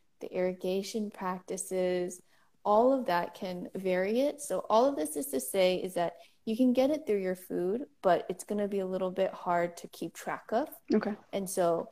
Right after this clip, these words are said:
Speaker 1: maybe something that will help is that you're just making sure you're getting iodized salt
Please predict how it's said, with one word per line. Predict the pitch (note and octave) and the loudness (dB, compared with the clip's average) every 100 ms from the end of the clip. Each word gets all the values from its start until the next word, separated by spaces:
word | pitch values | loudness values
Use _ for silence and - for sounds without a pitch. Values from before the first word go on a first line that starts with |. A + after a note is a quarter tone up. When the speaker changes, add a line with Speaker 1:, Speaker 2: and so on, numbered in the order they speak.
| _ _ - | _ _ -2
Speaker 1:
maybe | G#3+ G#3+ G#3 G3+ F#3+ | 2 4 4 2 0
something | - G3 F#3+ F#3+ | -2 -2 -2 -6
that | - | -4
will | E3+ E3+ | -2 -4
help | - A3 A#3 A#3 - - | 4 6 6 4 -10 -6
is | F3 F3 | -4 -2
that | D#3+ - | -2 -2
you're | F#3+ F#3 | -6 -2
just | F#3 F3+ G3 | -2 -4 -6
making | F#3 F#3 A3 | -6 -4 -4
sure | - E3 | -4 -4
you're | F3 | -2
getting | F3 E3+ F3 | -2 -4 -4
iodized | E3 E3+ E3+ F3 - | -4 -4 -2 -4 -4
salt | - - B3+ | -2 -2 -4